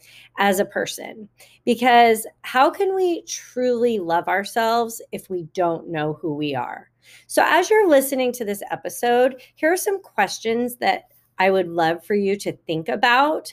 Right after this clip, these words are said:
and ponder as I'm talking. Have you ever said the words,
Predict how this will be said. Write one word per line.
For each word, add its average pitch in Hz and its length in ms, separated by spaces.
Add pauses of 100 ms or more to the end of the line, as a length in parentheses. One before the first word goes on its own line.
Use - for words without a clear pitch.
and 180 180
ponder 185 680
as 170 180
I'm 160 180
talking. 233 800 (460)
Have 269 180
you 277 320
ever 311 800
said 185 800
the 202 120
words, 160 680